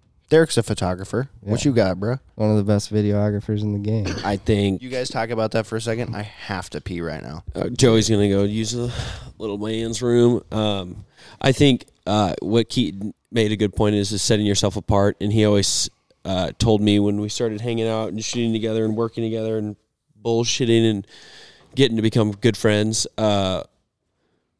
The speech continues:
Speaker 3: we always look to each other to ask, like, "What do you think and what do, what do you like about this and what don't you like?"
Speaker 2: Mm-hmm.
Speaker 3: Because we always said when we were working together,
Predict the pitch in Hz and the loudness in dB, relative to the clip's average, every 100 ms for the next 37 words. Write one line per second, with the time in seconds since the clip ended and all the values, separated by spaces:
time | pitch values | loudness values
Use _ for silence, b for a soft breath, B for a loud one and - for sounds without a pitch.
0 | - 127 123 127 120 120 131 - 143 123 | 2 6 6 4 2 0 0 0 0 0
1 | - 117 120 127 123 104 107 123 - 107 | 2 2 2 0 -4 -4 -4 -2 -2 -4
2 | - 104 120 110 110 107 113 113 131 131 | -6 -6 -6 -6 -8 -2 -2 0 2 2
3 | 147 - 107 110 - 113 110 107 101 _ | 0 -4 0 0 0 0 0 0 -4 _
4 | _ _ _ _ _ _ _ - 127 135 | _ _ _ _ _ _ _ 2 4 6
5 | 127 131 117 110 101 101 110 107 85 101 | 8 6 6 2 0 -4 0 2 0 0
6 | 113 139 - 107 104 95 104 98 110 117 | 2 2 2 2 2 2 0 2 2 4
7 | 143 - - 82 87 82 113 131 110 - | 2 -2 -12 -8 -8 -4 2 4 2 0
8 | 117 139 131 123 - 120 117 117 110 110 | 4 6 6 4 4 4 4 4 4 4
9 | 104 104 110 104 101 98 95 | 4 2 0 2 2 2 -2